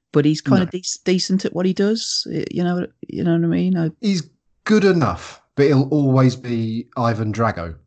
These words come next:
Speaker 2: to me.
Speaker 1: Okay, yeah. Um, so, but yeah, more recently, um,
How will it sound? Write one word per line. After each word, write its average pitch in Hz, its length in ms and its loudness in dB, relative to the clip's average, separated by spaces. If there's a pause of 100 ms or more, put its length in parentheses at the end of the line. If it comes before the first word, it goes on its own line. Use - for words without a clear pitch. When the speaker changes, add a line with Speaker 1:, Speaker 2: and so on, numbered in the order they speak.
Speaker 2:
to - 100 -18
me. 90 160 -12 (580)
Speaker 1:
Okay, 139 400 0 (220)
yeah. 127 260 0 (480)
Um, 127 500 2 (640)
so, 143 460 -2 (300)
but - 180 -2
yeah, 131 200 -2
more 156 280 -4
recently, 113 720 -8 (260)
um, 107 680 -2